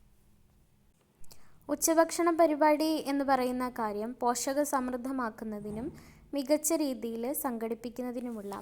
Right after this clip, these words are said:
പ്രവർത്തനങ്ങൾ സ്കൂളിൽ നടത്തണം. അതുപോലെ വിവിധ തരം ലാബുകൾ സ്കൂളിലുണ്ടാവും, ലൈബ്രറി ഉണ്ടാവും, മറ്റു ഭൗതിക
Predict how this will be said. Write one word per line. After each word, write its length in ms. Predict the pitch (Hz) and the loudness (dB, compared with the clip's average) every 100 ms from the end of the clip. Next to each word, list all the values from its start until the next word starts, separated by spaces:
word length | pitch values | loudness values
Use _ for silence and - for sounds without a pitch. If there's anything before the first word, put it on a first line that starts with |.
| - | -8
പ്രവർത്തനങ്ങൾ 680 | 226 233 233 262 202 190 196 - - | -6 -6 -4 -6 -6 -10 -14 -12 -12
സ്കൂളിൽ 340 | - 226 208 240 240 | -10 -8 -8 -8 -8
നടത്തണം. 420 | 185 - 185 - _ _ _ _ _ 233 | -10 -12 -14 -16 _ _ _ _ _ -10
അതുപോലെ 400 | 226 226 226 240 | -8 -6 -4 -4
വിവിധ 240 | 277 269 294 294 | -2 0 2 2
തരം 220 | 277 277 269 | 2 2 0
ലാബുകൾ 400 | 240 233 240 254 269 | 0 -2 -2 0 -2
സ്കൂളിലുണ്ടാവും, 680 | 269 240 233 226 214 214 220 226 | -2 -4 -2 -4 -4 -4 -6 -4
ലൈബ്രറി 440 | 233 240 247 254 254 | -2 -2 0 -2 -2
ഉണ്ടാവും, 320 | 233 214 214 220 220 | -2 -4 -4 -8 -10
മറ്റു 200 | 240 - 254 | -8 -4 -2
ഭൗതിക 340 | 240 226 233 | -2 -2 -2